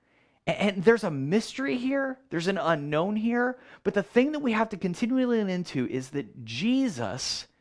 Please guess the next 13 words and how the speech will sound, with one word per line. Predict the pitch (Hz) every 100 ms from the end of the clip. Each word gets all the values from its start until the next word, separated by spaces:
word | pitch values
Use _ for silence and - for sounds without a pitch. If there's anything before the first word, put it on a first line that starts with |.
| _ _ _ _ _
is | -
transformed. | - 156 131 - 123 107 - - _ _ _ _ _ _ _ _ -
Jesus | 110 135 226 220 226 214
has | - 175 147
been | 139 151 139 131
made | 131 127 131 - _ _ _
new. | 131 123 113 - - -
The |
disciples | 156 156 - - 190 208 220 220
struggle | - - - 151 170 180 196
to | 196 -
recognize | 151 120 139 190 - 139 110 107 90 -
him. | - 117 -